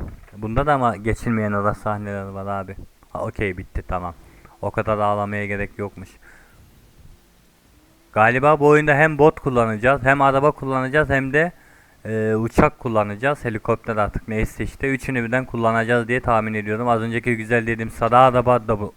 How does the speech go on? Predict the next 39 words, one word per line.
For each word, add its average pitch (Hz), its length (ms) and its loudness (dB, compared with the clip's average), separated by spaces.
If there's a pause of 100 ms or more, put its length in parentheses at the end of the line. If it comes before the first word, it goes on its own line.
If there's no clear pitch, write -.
Oha 104 480 4
oğlum. 117 320 2 (420)
Sarı 123 300 4
araba 143 340 8
uçtu. 147 380 2
Gördünüz 160 500 4
mü? 190 180 0
De-, 151 180 2
nehirde 156 360 4
uçtu. 151 460 2
Denize 143 500 2
artık - 320 -2
nehir. 127 320 -2 (100)
Deniz 104 360 -6
değil. 123 220 -4 (540)
Nehirde 143 400 2
uçtu 175 260 -2
sarı 123 260 2
araba. 101 380 -2 (440)
Ana. 156 580 0 (2000)
Ben 117 120 4
kendi 143 280 0
yaptığım 147 420 4
kazaya 151 460 4
oha 143 360 6
dedim 175 260 0
de 180 60 2
sarı 151 280 2
araba 156 300 4
benden 156 280 0
daha 147 220 4
beter 139 300 0
kaza 107 300 0
yaptı. 101 300 -6
Galiba 127 360 2
o 143 120 2
da 135 100 0
benim 127 340 -2
gibi 123 360 -2